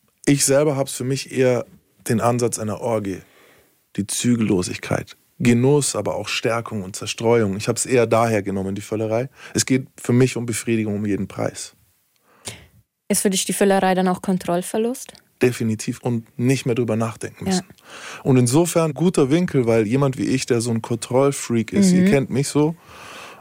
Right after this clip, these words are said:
Speaker 1: ähm, ist so dieses Loslassen ein krasser Gedanke auf der einen Seite, schrecklich und erschreckend auf der anderen Seite ist es so schön, mal irgendwie, ja, nicht über Konsequenzen nachzudenken und,
Speaker 2: Mhm.
Speaker 1: ne, und einfach sich fallen zu lassen.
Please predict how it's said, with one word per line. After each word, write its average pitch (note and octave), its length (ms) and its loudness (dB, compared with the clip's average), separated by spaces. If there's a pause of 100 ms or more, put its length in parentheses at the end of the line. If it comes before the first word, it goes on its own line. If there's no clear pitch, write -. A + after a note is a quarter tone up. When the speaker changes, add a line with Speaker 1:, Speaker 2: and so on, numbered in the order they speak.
Speaker 1:
ähm, A#2 460 2 (880)
ist - 160 2
so B2+ 120 -2
dieses A#2 440 -4
Loslassen A#2 800 0 (640)
ein A#2 80 -2
krasser B2+ 320 -2
Gedanke G#2+ 420 -2
auf G#2 140 -4
der - 120 0
einen A2 200 0
Seite, G#2+ 260 -4
schrecklich - 420 -6
und A#2 120 -2
erschreckend C#3+ 400 2
auf A2+ 120 0
der - 120 -2
anderen A#2 240 2
Seite A2 360 0 (320)
ist A2 140 -2
es A2 140 0
so A#2+ 200 4
schön, A#2+ 320 0
mal G#2 360 4 (1000)
irgendwie, G#2 460 0 (640)
ja, - 220 -8
nicht G#2 300 2
über G2 120 0
Konsequenzen - 680 -2
nachzudenken - 520 -4
und, G#2 340 4
Speaker 2:
Mhm. G3 100 0
Speaker 1:
ne, A#2 180 0
und G#2+ 100 -2
einfach G#2+ 300 0
sich - 160 -2
fallen G#2 240 2
zu - 140 -4
lassen. G#2 280 -2